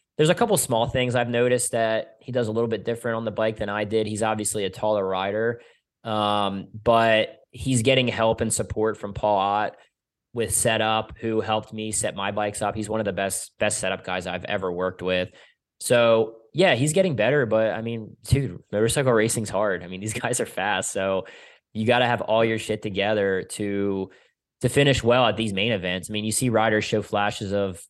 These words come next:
speed throughout the day in qualifying, but it's a total, total different, different, almost different sport in these main events than it is in qualifying. Um,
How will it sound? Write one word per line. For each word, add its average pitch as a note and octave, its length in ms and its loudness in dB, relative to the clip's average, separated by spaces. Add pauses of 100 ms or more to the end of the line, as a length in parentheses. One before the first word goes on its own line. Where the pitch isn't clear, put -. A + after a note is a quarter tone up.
speed A2 480 -6
throughout G#2+ 280 2
the G2+ 60 -6
day G#2 320 2
in G2 80 -6
qualifying, G2+ 720 -2
but F#2+ 360 -4 (280)
it's B2+ 120 -4
a A#2+ 60 2
total, A#2 840 4
total D3 320 2
different, A2 460 -4
different, A#2 360 -2
almost C#3 320 -4
different G#2 280 -4
sport A2 600 -2 (360)
in G#2+ 160 -2
these G#2 200 -2
main G2 220 2
events F#2+ 380 0
than G2 100 -2
it F2+ 120 -2
is F#2+ 160 0
in F2+ 80 -8
qualifying. E2+ 840 -6
Um, F#2 500 -6